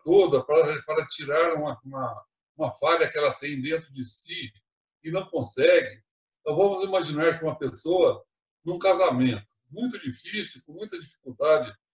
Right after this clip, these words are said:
de relacionamento, não se acerta com aquela pessoa, e fazendo a contabilidade dessa existência, ele vai ver que ele doou muito mais nessa relação do que recebeu.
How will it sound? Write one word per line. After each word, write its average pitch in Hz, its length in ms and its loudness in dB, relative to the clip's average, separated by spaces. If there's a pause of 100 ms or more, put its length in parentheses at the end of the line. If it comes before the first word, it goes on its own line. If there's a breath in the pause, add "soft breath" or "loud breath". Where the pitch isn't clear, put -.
(160)
de 135 100 -4
relacionamento, 135 880 -2 (380)
não - 80 -12
se - 140 0
acerta 185 580 0
com - 80 -2
aquela 127 280 -2
pessoa, 147 600 -4 (500)
e 165 80 -14
fazendo 202 400 4
a 208 120 2
contabilidade 135 1160 2 (420)
dessa 147 380 4
existência, 156 680 -2
ele 208 140 -2
vai 208 220 0
ver 269 180 0
que - 60 -6
ele 208 160 -8 (340)
doou 214 460 4
muito 233 240 -12
mais 151 480 -4 (380)
nessa 165 260 0
relação 175 560 2
do 220 100 -6
que 226 120 -4
recebeu. 214 800 0